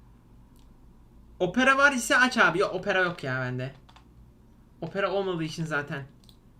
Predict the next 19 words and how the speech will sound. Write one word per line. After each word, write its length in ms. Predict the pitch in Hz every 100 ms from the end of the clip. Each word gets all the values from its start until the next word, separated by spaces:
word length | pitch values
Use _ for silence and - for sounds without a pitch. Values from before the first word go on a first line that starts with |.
| - _ - - - - - - - - - - - _ - _ _ -
Ben 160 | 208
şu 180 | 170 208
an 200 | 214 233 - - -
herhalde 400 | 165 175 190 226
Türkiye'yim 500 | 220 - 190 151 165
değil 120 | 214
mi? 160 | 147 131 - _ _ _ - - _ - _ - - - - - _ - _ _
Haliyle 460 | 165 156 143 135 139
evet. 300 | 147 131 - - - - -
Türkiye'yim. 520 | 139 - 131 135 175 - - - - _ _ - _ _ _ _ _ _ - - - _ _ _ - - - - -
Ya 220 | 226 208 220
biz 200 | 294 277
gidelim 320 | 269 294 285
Kosova'ya 540 | - 269 254 277 262 247
askeri 420 | 240 - 247 240
üs 180 | 233 -
kuralım 360 | - 160 139
ya, 140 | 139 139
gel. 240 | 175 160